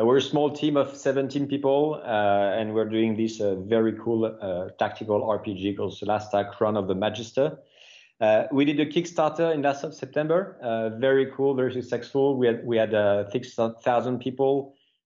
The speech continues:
uh, supporting the game and actually becoming, uh, owners of the game. Um, and, uh, lots of cool feedbacks. Obviously, we've been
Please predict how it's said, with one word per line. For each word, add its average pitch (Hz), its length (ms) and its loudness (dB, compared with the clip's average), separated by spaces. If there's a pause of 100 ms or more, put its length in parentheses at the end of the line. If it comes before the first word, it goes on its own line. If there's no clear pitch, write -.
uh, 98 300 0
supporting 123 560 -2
the 117 100 -2
game 139 380 2
and 117 180 -4
actually 110 400 -2
becoming, 104 460 -4
uh, 87 160 -8
owners 110 380 0
of 85 100 -10
the 80 80 -6
game. 131 300 -2 (480)
Um, 92 800 0 (100)
and, 107 320 0
uh, 101 260 4
lots 127 300 0
of 127 200 -8
cool 127 180 -6
feedbacks. 131 720 -4
Obviously, 127 500 -4
we've 120 220 -6
been 117 180 -6